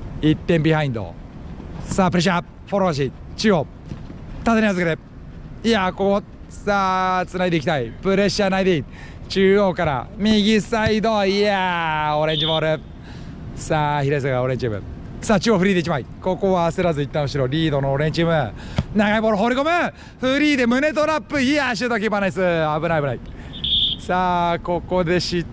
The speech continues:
点は避けたいビブナッシブ。ファーサイド一枚。残り一分。そのまま流れて、ビブナッシブボール。さあ、見せるかな。ここも、縦から、飛び出すキーパー。いや、または抜けず、そのまま流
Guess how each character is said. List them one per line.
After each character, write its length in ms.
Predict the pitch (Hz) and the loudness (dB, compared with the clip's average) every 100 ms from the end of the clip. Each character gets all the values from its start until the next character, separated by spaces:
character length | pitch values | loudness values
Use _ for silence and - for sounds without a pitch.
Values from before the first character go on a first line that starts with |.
| - - | -6 2
点 240 | 180 175 170 | 4 4 2
は 480 | 170 143 127 113 110 | 2 2 0 -2 -4
避 240 | - 180 | -2 0
け 160 | 165 190 | 2 2
た 160 | 190 | 2
い 80 | 185 | 2
ビ 160 | 160 175 | 4 4
ブ 80 | 190 | 4
ナ 60 | |
ッ 40 | 185 | 2
シ 120 | 202 | 2
ブ。 80 | 156 | 2
フ 80 | |
ァ 80 | 185 | 2
ー 20 | |
サ 120 | 185 202 | 2 2
イ 20 | |
ド 60 | |
一 120 | 175 190 | 2 2
枚。 240 | 170 120 - - - | 2 0 -4 -10 0
残 260 | 208 208 | 2 4
り 80 | 214 | 4
一 60 | - | 4
分。 240 | 208 143 - - - | 2 0 -4 -14 -10
そ 220 | - 214 | -2 0
の 80 | 208 | 2
ま 120 | 208 | 2
ま 120 | 202 | 2
流 60 | 208 | 2
れ 40 | 180 | 0
て、 120 | 160 | 2
ビ 100 | 196 | 2
ブ 60 | |
ナ 0 | |
ッ 40 | 220 | 2
シ 40 | |
ブ 100 | 220 | 2
ボ 120 | 156 - | 0 -4
ー 320 | - - - | -10 -10 -6
ル。 40 | |
さ 280 | - 208 190 | 0 2 2
あ、 40 | |
見 120 | 190 214 | 2 2
せ 100 | 240 | 4
る 60 | |
か 60 | 220 | 4
な。 200 | 190 131 - - - - | 2 -2 -10 -20 -20 -10
こ 180 | - 220 | -2 0
こ 100 | 208 | 2
も、 140 | 226 233 - - - - - - - - - | 2 2 -2 -18 -18 -16 -16 -16 -16 -6 0
縦 220 | 247 226 | 2 4
か 60 | |
ら、 120 | 202 214 | 2 0
飛 280 | - - | -4 -2
び 60 | 254 | 0
出 40 | |
す 60 | 208 | 2
キ 80 | 277 | 2
ー 20 | |
パ 180 | 269 302 | 2 0
ー。 80 | 311 | 0
い 100 | 320 | 2
や、 200 | 285 262 | 2 0
ま 180 | 247 | 0
た 200 | 233 240 | 0 0
は 120 | 233 214 | 0 2
抜 140 | 208 | 0
け 160 | 220 208 | 2 2
ず、 240 | 202 196 | 2 0
そ 180 | 196 196 | 0 0
の 140 | 208 | 2
ま 140 | 196 196 | 2 0
ま 100 | 190 | 0
流 220 | 185 | 0